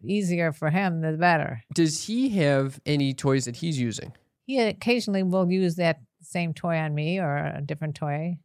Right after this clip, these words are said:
Speaker 2: On you?
Speaker 1: Uh-huh.
Speaker 2: But I'm talking about for his own genitals.
Speaker 1: Oh, he once used one and he, he claimed it ripped, he ripped his pee-pee.
Speaker 2: He, it ripped his pee-pee?
Speaker 1: He ripped his
Speaker 2: What the
Speaker 1: pee-pee.
Speaker 2: fuck is that, Mom?
Speaker 1: <laughs>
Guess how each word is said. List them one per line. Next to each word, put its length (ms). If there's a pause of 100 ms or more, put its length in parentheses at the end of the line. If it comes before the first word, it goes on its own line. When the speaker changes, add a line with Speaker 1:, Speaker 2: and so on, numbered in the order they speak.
(540)
Speaker 2:
On 180
you? 280 (240)
Speaker 1:
Uh-huh. 260 (440)
Speaker 2:
But 140
I'm 120
talking 300
about 180
for 140
his 260
own 220
genitals. 480
Speaker 1:
Oh, 640 (180)
he 120
once 300
used 260
one 260
and 140
he, 200
he 140 (120)
claimed 300
it 100
ripped, 480 (280)
he 160
ripped 340
his 200 (360)
pee-pee. 400 (540)
Speaker 2:
He, 200
it 400
ripped 380
his 180
pee-pee? 580
Speaker 1:
He 120
ripped 260
his 140
Speaker 2:
What 260
the 120
Speaker 1:
pee-pee. 140
Speaker 2:
fuck 340
is 120
that, 220
Mom? 440
Speaker 1:
<laughs> 40